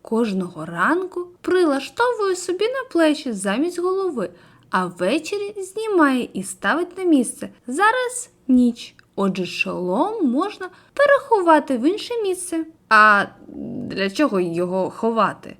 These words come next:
усе ще не розуміла недопопелюшка.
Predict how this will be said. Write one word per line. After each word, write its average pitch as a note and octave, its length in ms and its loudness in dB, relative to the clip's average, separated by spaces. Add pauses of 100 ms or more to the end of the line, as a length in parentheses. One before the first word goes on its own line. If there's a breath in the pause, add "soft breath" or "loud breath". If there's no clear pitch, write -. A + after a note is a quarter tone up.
(100)
усе G3+ 360 -4
ще G3 220 -6
не F#3+ 240 -4 (240)
розуміла G3+ 880 -2
недопопелюшка. D4+ 1080 0